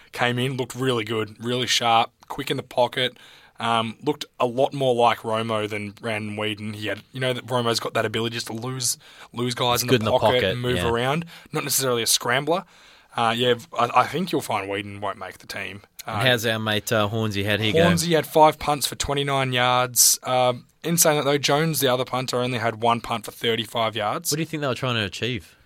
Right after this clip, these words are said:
Speaker 1: I don't know. I don't know
Speaker 2: Do they
Speaker 1: whether
Speaker 2: must
Speaker 1: they
Speaker 2: have a good look at
Speaker 1: I don't know whether
Speaker 2: Hornsey?
Speaker 1: that's a good thing or not. I, I just can't work it out. Last week he had more, way more punts than Jones. Is it saying, "Yeah, we know what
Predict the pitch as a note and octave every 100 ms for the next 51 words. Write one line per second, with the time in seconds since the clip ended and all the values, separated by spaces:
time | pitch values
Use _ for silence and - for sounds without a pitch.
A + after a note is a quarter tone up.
0 | - - _ - F#3 F4+ A#2 A#2 F#2+ -
1 | - - C#3 G3 F#3 D#3 F3 - C#3 C3+
2 | G2+ C3+ B2 C3 B2+ C3+ C3+ F#3 F#3 F3+
3 | D#3+ D3 C#3 E3 C3+ A#2+ C3 C3+ - B2+
4 | A2 A2 G2+ F#2+ - A2+ G#2+ A#2+ B2+ -
5 | C#3 B2 A#2+ A#2 - A2+ A2+ - - -
6 | - C#3 C#3 D3 - C3 C3 - - G#2
7 | A#2+ A#2 B2+ B2+ A#2 - B2 A#2 B2 A#2
8 | A#2 A#2 - A2+ A#2+ A#2+ A#2 A#2+ A2+ -
9 | C3 B2 A#2+ A#2+ A#2 B2 B2 C3 A#2+